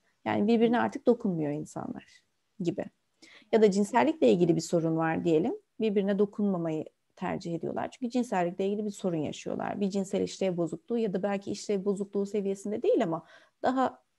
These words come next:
e, hafif düzeyde bir cinsel sorun yaşıyorlar. Bu fiziksel olarak mesafelerini açıyor.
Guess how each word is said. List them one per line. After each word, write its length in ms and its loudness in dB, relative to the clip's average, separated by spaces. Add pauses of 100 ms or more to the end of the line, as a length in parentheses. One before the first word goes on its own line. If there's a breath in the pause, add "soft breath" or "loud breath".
(100)
e, 120 0
hafif 360 -2
düzeyde 420 0
bir 100 0
cinsel 380 0
sorun 260 0
yaşıyorlar. 580 -6 (460 soft breath)
Bu 80 0
fiziksel 440 -2
olarak 300 2
mesafelerini 640 0
açıyor. 440 -2